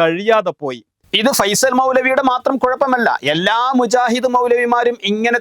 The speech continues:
തന്നെയാണ്. നുണ പറഞ്ഞുകൊണ്ടല്ലാതെ ദീനാണെന്ന് പറഞ്ഞുകൊണ്ട് അവർക്ക് അവരുടെ പിഴച്ച ആശയങ്ങൾ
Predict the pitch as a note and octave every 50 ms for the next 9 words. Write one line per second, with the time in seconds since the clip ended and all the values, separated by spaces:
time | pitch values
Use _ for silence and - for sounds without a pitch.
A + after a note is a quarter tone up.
0 | - A#3+ A3+ A3+ A3 G#3 G3 F3+ D3+ B2 G#2 - _ _ _ _ - E3+ G#3 A3+
1 | B3 C4+ C4 G#3+ A#3+ A3+ A#3 A#3 A#3 A#3 A#3 A3+ A3 G#3+ G#3 G#3 G#3 G#3 G#3 G#3
2 | G#3 F#3+ G3+ G3+ G3+ - _ _ _ _ _ - D#3+ D3 E3 G#3 A#3 B3 C4 C4+
3 | C4 B3+ A#3+ A#3+ A#3 A3+ A3 G#3+ A3 G#3+ G#3 G3+ G3+ G#3 G#3 G#3 G#3 G3 G#3 G3+
4 | G3+ F#3+ G3+ F#3+ - _ - D#3+ F3+ G3 A3+ A#3 A3+ - A#3 G#3+ F#3+ G3 G3 G#3
5 | G#3+ G#3 G#3+ - - F#3+ F#3+ F#3+ G3+ A3 G#3 - - A#3+ A3+ - E3+ F3+ F#3+ G3+
6 | G#3+ G3 - - G#3 G3+ G3+ G#3 G3+ G3+ G3 G3+ G3 G3+